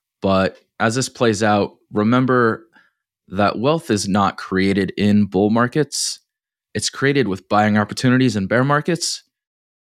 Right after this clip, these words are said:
Being positioned to capitalize on buying opportunities when we're in the gutter is what enables you to capitalize on the best of times later. All markets go through cycles.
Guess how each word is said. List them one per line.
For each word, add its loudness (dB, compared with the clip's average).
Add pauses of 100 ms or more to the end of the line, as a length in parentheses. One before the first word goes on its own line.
(100)
Being 2
positioned -2 (140)
to 0 (460)
capitalize 0
on 0 (160)
buying 0
opportunities 0
when 2
we're 2
in 4
the 0
gutter 0 (300)
is -2
what 0 (160)
enables 0
you 0 (140)
to -2
capitalize -2
on -2
the -4
best -4
of -12
times -4
later. -4 (840)
All 0
markets -2
go 0
through 0
cycles. -4